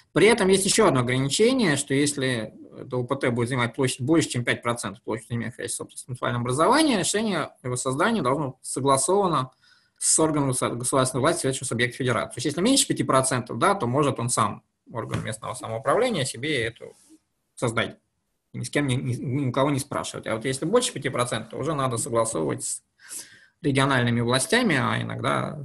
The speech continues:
региональную О П Т создать проще, ну, то есть не сложнее, скажем так, чем согласовать создание местной, поэтому это тоже надо понимать.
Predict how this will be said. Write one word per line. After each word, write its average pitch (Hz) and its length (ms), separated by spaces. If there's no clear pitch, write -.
региональную 131 560
О 117 80
П 120 100
Т 143 140
создать 120 360
проще, 139 340
ну, 151 160
то - 80
есть - 100
не 156 140
сложнее, 139 460
скажем 120 300
так, 127 180
чем 123 160
согласовать 123 560
создание 117 440
местной, - 320
поэтому - 320
это 120 80
тоже - 160
надо - 140
понимать. - 320